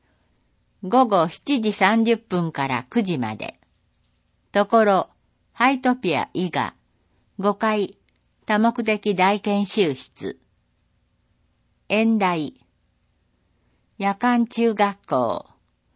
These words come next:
あってはならない学校、なくてはならない学校。講師、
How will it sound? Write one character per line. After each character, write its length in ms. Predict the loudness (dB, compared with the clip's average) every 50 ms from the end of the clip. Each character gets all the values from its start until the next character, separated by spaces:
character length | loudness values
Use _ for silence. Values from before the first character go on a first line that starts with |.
| _ _ _ _
あ 140 | -4 -4 -2
っ 40 | -4
て 280 | -4 -2 0 2 2 2
は 120 | 2 0
な 140 | -2 -2 -2
ら 160 | -2 0 0
な 200 | 0 0 0 0
い 100 | -2 -2
学 280 | -4 -6 -6 -8 _ _
校、 440 | -6 -4 -2 -2 -2 -4 -6 -8 _ _ _ _ _ _ _ _ _ _
な 160 | -4 -2 -2 -2
く 140 | -2 -4
て 140 | -2 -2 0
は 120 | 0 0 -2
な 160 | -2 -2 0
ら 100 | 0 0
な 180 | 0 0 0
い 100 | -2 -2
学 260 | -2 -4 -6 -6 -8 _
校。 460 | -6 -4 -4 -2 -4 -4 -8 -10 _ _ _ _ _ _ _ _ _ _ _ _ _ _ _ _ _ _ _ _ _ _ _ _ _ _ _ _
講 260 | 0 2 2 2 2 0
師、 460 | -4 -8 -6 -4 -4 -6 -6 -10